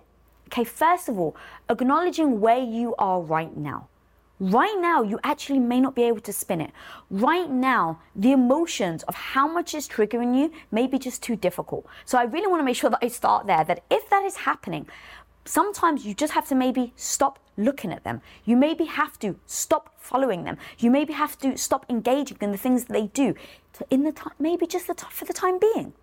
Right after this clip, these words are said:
Maybe just for the time being. But don't worry if that's what you need. Remember, right now, the first step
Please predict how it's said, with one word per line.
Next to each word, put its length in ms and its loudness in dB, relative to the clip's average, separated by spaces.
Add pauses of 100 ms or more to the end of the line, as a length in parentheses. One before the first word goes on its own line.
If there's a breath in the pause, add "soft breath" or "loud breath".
(460)
Maybe 640 2
just 260 0
for 120 -2
the 80 -4
time 540 -4
being. 300 -8 (1000 soft breath)
But 220 2
don't 440 0
worry 560 0
if 100 -2
that's 240 -2
what 160 -2
you 160 0
need. 480 -2 (220)
Remember, 400 2
right 420 -2
now, 300 0
the 100 -6
first 320 0
step 240 -2